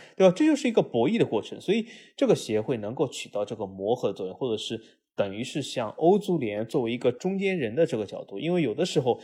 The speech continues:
在谈判过程中，你直接告诉对方你的价码或者你的底牌其实不是那么好。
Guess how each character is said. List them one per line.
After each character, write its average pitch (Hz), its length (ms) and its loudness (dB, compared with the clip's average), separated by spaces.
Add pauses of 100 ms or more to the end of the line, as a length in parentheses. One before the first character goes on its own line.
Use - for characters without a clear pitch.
(220)
在 123 140 4
谈 117 200 -4
判 160 160 4
过 143 140 0
程 113 180 -4
中， 117 300 -4
你 107 80 -6
直 127 300 -8
接 175 200 2
告 165 200 6
诉 123 120 -6
对 113 220 -2
方 110 320 -4
你 - 20 -10
的 101 120 -6
价 131 240 0
码 101 120 -8
或 127 160 -2
者 110 120 -2
你 98 100 -12
的 117 100 0
底 120 240 -10
牌 98 220 -8
其 117 160 -14
实 113 140 -12
不 - 120 -14
是 117 140 -14
那 117 80 -6
么 101 100 -10
好。 - 240 -16